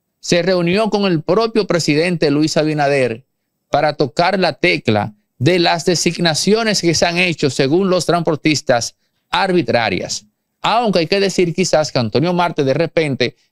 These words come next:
no es más el, eh, no es el más indicado para eso. Tampoco lo es Juan Uvieres, porque ninguno de ellos dos en su momento apostó por el transporte escolar.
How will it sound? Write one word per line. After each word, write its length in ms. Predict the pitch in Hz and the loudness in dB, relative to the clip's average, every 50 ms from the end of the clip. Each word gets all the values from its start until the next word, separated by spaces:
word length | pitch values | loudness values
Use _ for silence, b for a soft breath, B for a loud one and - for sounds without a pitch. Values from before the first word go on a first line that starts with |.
| _ | _
no 200 | - 127 147 175 | 0 2 2 2
es 120 | 180 - - | 2 0 0
más 220 | 156 151 139 - | -2 0 0 0
el, 180 | 151 147 143 - | -2 -2 -2 0
eh, 220 | - 139 135 135 | 2 2 2 2
no 140 | 135 143 160 | 2 2 2
es 100 | 170 - | 2 2
el 120 | 170 151 143 | 0 0 0
más 180 | 147 143 - | 0 -2 0
indicado 460 | 156 139 131 131 - 131 131 139 123 | 0 0 0 0 2 2 0 0 2
para 260 | - 135 120 120 131 180 | 0 0 2 2 2 2
eso. 340 | 240 240 - - 123 - _ _ _ _ | 0 0 0 0 -2 -4 _ _ _ _
Tampoco 480 | - 196 170 139 - 190 190 175 - 165 | -2 0 0 0 0 0 0 2 2 2
lo 100 | 151 170 | 2 2
es 100 | 165 - | 0 0
Juan 180 | - 135 139 147 | 0 0 0 2
Uvieres, 600 | 139 131 160 214 240 247 240 202 139 - - - _ _ _ _ _ _ _ _ _ _ _ _ _ _ _ _ | 2 2 2 2 2 2 0 0 -2 -4 -8 -14 _ _ _ _ _ _ _ _ _ _ _ _ _ _ _ _
porque 360 | - - 165 160 147 - 175 175 | 0 0 0 0 0 0 0 2
ninguno 500 | 175 180 180 180 175 220 277 285 269 233 | 2 2 2 4 4 4 4 2 0 0
de 120 | 208 202 | 0 0
ellos 240 | 202 202 202 180 156 | 0 0 0 0 2
dos 280 | 165 175 180 165 - | 2 0 0 0 -2
en 140 | 170 160 147 | -2 -2 0
su 120 | 131 - 185 | 0 0 0
momento 600 | 190 185 175 175 170 151 131 127 139 135 - _ _ _ _ | 0 0 0 0 0 0 0 0 0 -2 -2 _ _ _ _
apostó 640 | - 147 147 - - 160 143 - - - 202 185 160 | -2 -2 -2 0 -2 -2 -2 -2 -2 0 0 0 0
por 160 | 180 170 165 | 0 0 0
el 100 | 165 143 | 0 0
transporte 720 | 151 147 143 139 127 - _ - 247 262 254 214 - 151 | 0 -2 -2 -2 -4 -4 _ 0 2 2 0 0 0 0
escolar. 540 | 123 - - - 110 92 90 87 - _ _ | 0 0 0 0 0 2 0 -2 -6 _ _